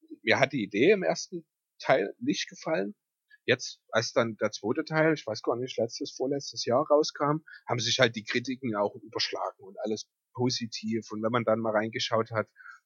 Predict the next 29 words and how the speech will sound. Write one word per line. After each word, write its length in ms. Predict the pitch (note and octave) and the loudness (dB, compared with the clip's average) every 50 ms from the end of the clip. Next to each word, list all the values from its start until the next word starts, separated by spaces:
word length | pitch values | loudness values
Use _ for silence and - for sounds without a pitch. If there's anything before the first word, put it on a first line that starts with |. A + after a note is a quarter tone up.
| _ _ - | _ _ 0
äh, 360 | - G#2 G2+ G2+ G2+ G2+ G2+ - | 4 6 6 8 6 6 4 0
grafisch 540 | - - G#2 G2 G#2 A#2+ - B2 G#2+ - A2+ | -2 0 2 2 2 0 -2 -6 -4 -4 -6
ist 180 | G#2+ - - | -8 -8 -6
das 140 | - G#2+ - | -6 -8 -8
super, 360 | - - A2 A2+ - G#2+ G#2 | -6 -8 -8 -4 -2 0 0
ne, 200 | G#2+ G2+ G#2 A2 _ _ _ - | 2 0 -2 -2 _ _ _ 2
auch 260 | A#2+ A#2 A#2+ - - | 2 2 2 2 0
wieder 220 | C3+ B2 - B2 G#2 - | -2 0 0 0 0 0
gigantisch 480 | - A2 - A#2 D3 D3+ D#3+ - - | -4 2 4 4 4 4 0 -6 -6
große 340 | - - C3+ - - C3 A2+ | -2 -2 -2 0 0 -2 0
Welt, 300 | A#2+ B2 C3+ C#3+ D3 - _ _ _ _ _ _ _ _ _ _ _ - | 4 4 6 6 4 2 _ _ _ _ _ _ _ _ _ _ _ -2
unheimlich 480 | A2+ C3+ D3 D3 C#3+ C#3 C3 B2 - | 0 2 4 4 4 4 0 -2 -2
viele 220 | - C#3+ C#3 C#3+ C#3 | 2 2 4 4 4
Möglichkeiten, 720 | C3 C3 C#3+ C#3+ - D3+ D3 - - D3 C3+ C3+ C3+ C#3 | 4 4 2 2 0 -4 -2 2 4 6 6 4 4 0
sich 240 | B2 - C3 B2 - | -8 -8 -10 -10 -14
die 100 | - B2 | -14 -8
Zeit 280 | - - G#2 A2+ A#2+ | -2 0 0 0 0
zu 120 | - - C3 | -2 -6 -4
vertreiben. 560 | - B2 - - - A2 A#2 A#2 - A#2 A2 | -4 -4 -2 2 2 4 4 4 0 -2 -6
Man 140 | A2+ A#2+ A#2+ | -6 -6 -2
kann 220 | - - D3 D#3 | 4 4 4 4
ins 180 | D#3 D3 - - | 4 -2 -2 -2
Theater 440 | - D3+ C3 G#2 G#2 A2 - A#2+ A2 | 0 2 4 4 4 4 2 0 0
gehen, 440 | - A#2 G#2+ G#2+ A2 A2 G#2+ A2+ _ _ _ _ _ _ - | 2 2 2 2 2 0 -2 -6 _ _ _ _ _ _ 0
man 240 | - C3 C#3+ C#3 B2+ | 2 2 2 4 2
kann 340 | - C3+ C#3 C#3 D3 D3 - - | 4 6 6 6 6 2 -2 0
einfach 320 | C3+ C#3 C3+ C#3 B2 - | 0 0 0 0 -2 0
mal 200 | B2+ B2+ B2+ B2 | 4 4 4 4
draußen 600 | B2 - A#2 B2 B2 C3 - C#3 B2 B2 A2 | 4 4 6 6 6 6 2 -2 -4 -6 -6